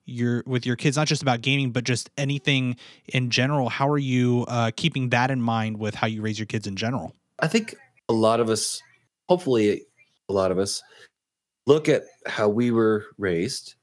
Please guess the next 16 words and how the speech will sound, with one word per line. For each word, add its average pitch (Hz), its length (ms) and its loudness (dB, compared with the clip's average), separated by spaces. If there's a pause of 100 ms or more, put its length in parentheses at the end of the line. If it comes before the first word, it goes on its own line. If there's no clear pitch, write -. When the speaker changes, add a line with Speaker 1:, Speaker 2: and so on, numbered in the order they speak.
(140)
Speaker 2:
and 117 120 2
then 113 420 2 (680)
wanna 113 460 0 (160)
build 131 200 4
on 73 160 -6
that 50 220 -12 (340)
and, 95 280 -6 (420)
you 113 140 2
know, 104 440 2
wanna 104 680 4 (400)
give 123 400 2
our 107 180 4
kids 104 760 2 (180)
the 120 60 -8
things 120 600 2
that 104 280 2